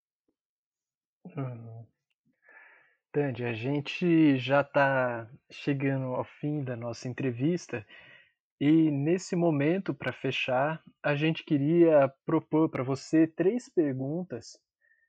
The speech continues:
e que você escolhesse a sua preferida pra dar a sua versão pra gente entre o que é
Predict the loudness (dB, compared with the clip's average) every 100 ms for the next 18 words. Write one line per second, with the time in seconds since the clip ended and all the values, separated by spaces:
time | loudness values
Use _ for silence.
0 | -4 -4 -2 -2 -2 -4 -6 -4 -4 -6
1 | -2 0 4 2 0 -4 -4 -4 -4 -2
2 | -2 0 -4 2 2 4 2 2 0 2
3 | 4 2 0 0 2 4 4 2 -2 -4
4 | -4 -8 -8 -2 -2 -2 -4 -4 -8 -12
5 | _ _ _ _ _ _ -4 0 0 -2
6 | 0 0 0 -6 -2 -2 2 4 4 2
7 | -6